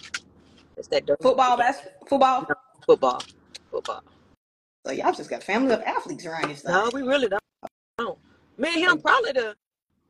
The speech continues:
Speaker 1: it's probably, like, three of us, like, for real, for real. All the rest of my family cool. They don't be with it. You know what I mean?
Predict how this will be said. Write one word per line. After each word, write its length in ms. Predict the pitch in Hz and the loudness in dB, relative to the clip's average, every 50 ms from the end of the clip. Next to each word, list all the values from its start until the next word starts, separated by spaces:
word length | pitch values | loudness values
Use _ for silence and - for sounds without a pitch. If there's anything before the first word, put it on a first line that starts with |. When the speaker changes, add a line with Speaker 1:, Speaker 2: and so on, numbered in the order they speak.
| _ _ - | _ _ -10
Speaker 1:
it's 100 | 415 - | -10 -6
probably, 260 | - 508 494 370 - | -6 -4 -6 -6 -6
like, 260 | 190 165 151 135 - _ | -8 -8 -8 -10 -12 _
three 220 | 165 156 170 175 170 | -16 -14 -10 -8 -8
of 100 | 160 143 _ _ _ _ _ _ 147 | -8 -8 _ _ _ _ _ _ -12
us, 380 | 151 147 143 147 - - - _ _ _ _ _ _ _ _ _ - | -10 -10 -12 -14 -16 -20 -20 _ _ _ _ _ _ _ _ _ -8
like, 300 | 151 151 147 143 - _ | -6 -6 -6 -6 -8 _
for 100 | - 151 | -12 -8
real, 200 | 151 156 156 156 | -4 -2 -2 -2
for 180 | - - 156 156 | -2 -4 -8 -4
real. 200 | 151 151 147 143 - _ _ 147 143 - _ _ _ _ - | -4 -4 -4 -6 -8 _ _ -20 -18 -18 _ _ _ _ -2
All 200 | - 185 190 190 | 2 4 4 4
the 100 | 185 180 | 4 4
rest 280 | 170 175 175 - - - | 2 0 0 0 -2 -8
of 100 | 147 165 | -8 -8
my 140 | 202 233 - | -8 -8 -6
family 340 | - 180 165 151 139 131 - | -6 -6 -6 -8 -10 -12 -14
cool. 320 | - - 147 147 143 139 135 | -14 -16 -14 -12 -12 -10 -4
They 140 | 143 165 185 | -2 -2 -2
don't 200 | 202 170 147 139 | -2 -4 -6 -6
be 160 | 139 139 135 | -8 -8 -6
with 200 | 131 131 131 127 | -6 -4 -4 -6
it. 80 | 120 - | -6 -8
You 140 | - 147 156 | -12 -12 -10
know 100 | 160 165 | -8 -8
what 100 | 165 160 | -8 -8
I 20 | 160 | -8
mean? 320 | 160 156 151 147 156 | -10 -10 -10 -10 -12